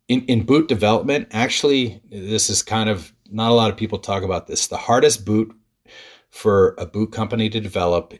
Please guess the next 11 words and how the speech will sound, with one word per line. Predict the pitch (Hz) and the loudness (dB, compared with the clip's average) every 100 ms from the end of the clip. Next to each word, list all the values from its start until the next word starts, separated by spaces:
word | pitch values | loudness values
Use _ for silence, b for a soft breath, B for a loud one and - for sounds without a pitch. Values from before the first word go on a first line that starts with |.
| - | -8
is | 95 | -4
actually, | 92 98 - | -2 0 0
like, | 104 101 | 0 0
a | 92 | 0
one | 90 98 | 2 2
oh | 90 | 2
two | - - 92 | -4 -6 -4
millimeter | 92 85 85 82 82 | -4 -4 -6 -4 -2
last | 80 78 - - | 0 -2 -2 -8
boot. | 80 76 _ - _ _ B B B B B B B B _ _ _ _ | -12 -12 _ -20 _ _ B B B B B B B B _ _ _ _
And | 104 95 90 90 | -4 -2 -2 -6